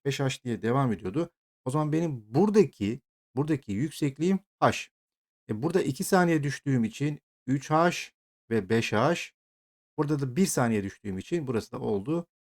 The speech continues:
yedi H. Soru bana ne diyordu? H bir bölü H iki oranı. Şimdi gelelim H bir'e. H bir nerede bakın? H bir şurası. Yani şununla şunun toplamı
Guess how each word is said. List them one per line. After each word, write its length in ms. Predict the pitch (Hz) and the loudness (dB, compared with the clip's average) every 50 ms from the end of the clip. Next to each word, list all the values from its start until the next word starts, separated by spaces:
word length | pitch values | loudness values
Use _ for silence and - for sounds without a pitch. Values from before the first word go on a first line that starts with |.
| _ - | _ -8
yedi 240 | 101 107 131 151 | -6 -4 -4 -4
H. 360 | 131 113 110 104 101 98 98 98 - _ _ _ _ _ _ _ _ _ _ _ _ - | -4 -2 0 0 0 0 0 -4 -6 _ _ _ _ _ _ _ _ _ _ _ _ -2
Soru 160 | 160 175 180 | 0 2 2
bana 180 | 170 156 143 131 | 2 2 2 2
ne 160 | 120 107 95 | 0 0 0
diyordu? 380 | 101 104 101 131 151 170 170 - _ _ _ _ _ | -2 -2 -2 0 0 -2 -2 -4 _ _ _ _ _
H 220 | - 135 135 - - - | -2 0 0 -2 -4 -6
bir 140 | 156 135 107 | -6 -4 -4
bölü 180 | 110 120 151 165 | -2 -2 -2 -2
H 300 | 135 123 131 139 135 - - | 0 0 -2 -2 -4 -6 -12
iki 240 | 110 - - - - | -16 -14 -10 -10 -8
oranı. 500 | - - 110 107 104 98 95 92 92 - _ _ _ _ _ _ _ _ _ _ _ - | -4 -2 -2 -2 0 -2 -2 -4 -6 -10 _ _ _ _ _ _ _ _ _ _ _ -10
Şimdi 100 | - 139 | -4 0
gelelim 260 | 143 127 139 165 151 | 0 2 2 0 0
H 140 | - 143 143 139 - - | 0 0 0 -2 -2 -4
bir'e. 160 | 107 101 87 - _ _ _ _ _ | -6 -6 -6 -8 _ _ _ _ _
H 240 | - 143 139 - - | -2 -2 -2 -2 -4
bir 100 | 147 139 | -4 -2
nerede 260 | 147 139 120 104 98 | 0 0 0 0 -2
bakın? 240 | 95 95 - 147 143 - - | -4 -6 -6 -8 -10 -8 -6
H 200 | - 101 - - | -6 -6 -6 -8
bir 60 | 147 | -10
şurası. 400 | - - 139 107 - - - - _ _ _ _ _ - | -6 -4 -4 -4 -4 -6 -12 -20 _ _ _ _ _ -8
Yani 280 | 120 113 107 113 123 - _ _ _ _ | -6 -4 -2 -4 -4 -6 _ _ _ _
şununla 420 | - 147 131 107 113 135 151 143 | -6 -4 -2 -2 0 -2 -4 -6
şunun 320 | - - 113 120 160 170 | -8 -6 -6 -4 -4 -6
toplamı 640 | - _ - 139 127 - - 98 87 110 156 175 | -6 _ -4 -4 -4 -4 -4 -6 -4 -2 -2 -4